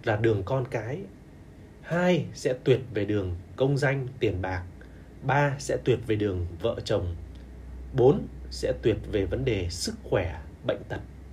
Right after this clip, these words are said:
Thì cái mẫu bàn tay này đây, tuyệt về hai vấn đề, đó là tiền bạc cũng như tình cảm hôn nhân vợ chồng. Sau đây, mình sẽ đi phân tích rõ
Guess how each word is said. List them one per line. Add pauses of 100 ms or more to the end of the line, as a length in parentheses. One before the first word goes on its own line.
(880)
Thì
cái
mẫu
bàn
tay
này
đây, (800)
tuyệt (100)
về
hai
vấn
đề, (180)
đó
là (160)
tiền
bạc (280)
cũng
như (160)
tình
cảm
hôn
nhân (180)
vợ
chồng. (1120)
Sau
đây, (340)
mình
sẽ
đi
phân
tích (140)
rõ